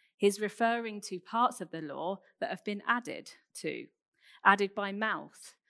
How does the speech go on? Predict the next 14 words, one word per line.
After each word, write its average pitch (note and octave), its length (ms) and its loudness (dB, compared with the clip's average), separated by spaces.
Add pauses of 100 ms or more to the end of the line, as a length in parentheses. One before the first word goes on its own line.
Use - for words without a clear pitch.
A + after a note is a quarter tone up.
(180)
as F#3 120 -2
the F#3+ 80 -4
traditions F#3+ 640 -4
would G3 120 -2
have F#3+ 180 -8
been F3+ 400 -2 (580)
to G3 100 2
transfer G#3 680 2
information F#3 800 -6
orally F3 500 -4
from D3+ 560 -8 (580)
teacher G3 440 -2
to - 160 -14
scholar. E3+ 580 -2